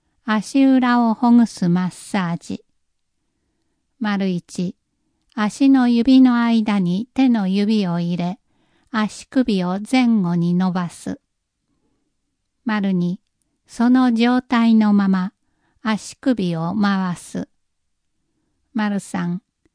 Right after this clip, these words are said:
握り拳で足裏を上下にマッサージ。丸四、雑巾を絞るように両手で足を絞る。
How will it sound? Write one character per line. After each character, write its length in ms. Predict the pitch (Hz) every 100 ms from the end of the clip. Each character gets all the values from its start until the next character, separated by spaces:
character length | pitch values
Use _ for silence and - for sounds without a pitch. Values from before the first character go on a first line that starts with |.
| _ _ -
握 320 | 220 240 277
り 160 | 262 254
拳 560 | - 240 202 170 - 175
で 260 | 185 - _ _
足 380 | 233 202 - 269
裏 420 | 262 247 233 214
を 200 | 208 208
上 400 | 233 220 262 240 208
下 200 | 175 170
に 220 | 170 202
マ 200 | 220 214
ッ 40 |
サ 420 | - - 202 175 170
ー 20 |
ジ。 280 | - 190 - _ _ _ _ _ _ _ _ _ _ _ _ _ _ -
丸 400 | 220 214 214 196
四、 340 | 190 175 190 - _ _ _ _ -
雑 340 | 214 233 262 269
巾 420 | - 262 254 247
を 100 | 233
絞 360 | 220 247 233 233
る 180 | 185 175
よ 240 | 175 175
う 40 |
に 280 | 175 175 190 _ _ _ _
両 300 | 226 247 254
手 240 | 262 254 233
で 240 | 220 220 -
足 420 | 220 - - 208
を 180 | 165 165
絞 380 | - 185 180
る。 180 | 170 -